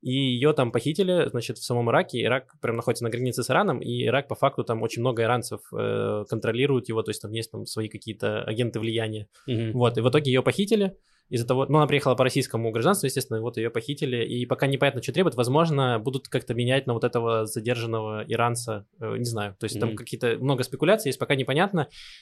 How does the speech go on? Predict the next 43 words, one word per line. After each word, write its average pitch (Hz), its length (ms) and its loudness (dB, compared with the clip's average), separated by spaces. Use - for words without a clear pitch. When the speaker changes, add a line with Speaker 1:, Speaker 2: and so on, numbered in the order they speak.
Speaker 1:
и 139 80 2
там 156 160 2
еще 147 160 0
непонятно, 143 280 2
кто 143 100 2
этим 127 160 -2
будет 120 140 -2
заниматься, 147 380 2
то 135 60 -2
есть 123 100 -6
логично, 123 340 -4
наверное, 123 160 0
чтобы 117 180 -6
этим 120 100 -4
занималась 117 400 -2
Россия, 185 380 0
потому 127 160 -4
что 120 160 -4
Россия 120 340 0
с 113 100 -6
Ираном 120 300 0
там 110 140 -6
как-то - 280 -6
вась-вась, 135 540 0
и, 110 360 -6
э, 110 440 -4
возможно, 110 300 0
Speaker 2:
Да, 107 60 0
ну, - 20 -6
Speaker 1:
как-то 117 160 -4
Speaker 2:
просто, 120 140 -8
к 120 40 -14
сожалению, 120 380 0
россиянам, 120 520 -2
России 123 280 -6
пофиг 123 280 -6
на 107 60 -6
своих 113 220 -8
граждан. 104 340 -4
Speaker 1:
Это, 143 320 2
это, 170 340 2
вот, 143 240 4
это, 151 140 4